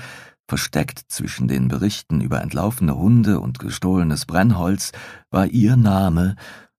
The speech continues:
unter der Rubrik Übertretungen. Claire Elliott, vierzig, Führen eines Kraftfahrzeugs mit abgelaufener Sicherheitsplakette.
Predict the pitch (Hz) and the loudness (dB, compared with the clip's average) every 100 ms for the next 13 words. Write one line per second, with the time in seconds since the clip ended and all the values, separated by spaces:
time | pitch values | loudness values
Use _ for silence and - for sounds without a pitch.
0 | _ - 98 117 117 101 - - 98 - | _ -2 0 2 2 0 -4 -2 -4 -4
1 | - 101 98 - 120 - - 57 55 - | -12 -6 -6 -2 -2 -4 -6 -10 -10 -12
2 | - _ _ _ _ _ - - 117 139 | -18 _ _ _ _ _ -4 4 4 6
3 | 151 113 98 92 107 127 - - 135 104 | 4 2 2 0 -4 -6 -16 -4 -2 -2
4 | - - - - _ _ - 127 123 160 | -4 -10 -12 -14 _ _ 2 4 6 4
5 | 104 76 65 - 107 117 - 101 92 95 | 2 2 -4 -2 -2 -2 0 0 2 0
6 | 90 92 - - 92 - 85 73 73 87 | 0 0 -4 -2 -2 -2 -2 0 0 0
7 | 90 90 95 - 60 - - 60 - - | 0 0 -2 -4 -8 -8 -6 -6 -6 -10
8 | - | -10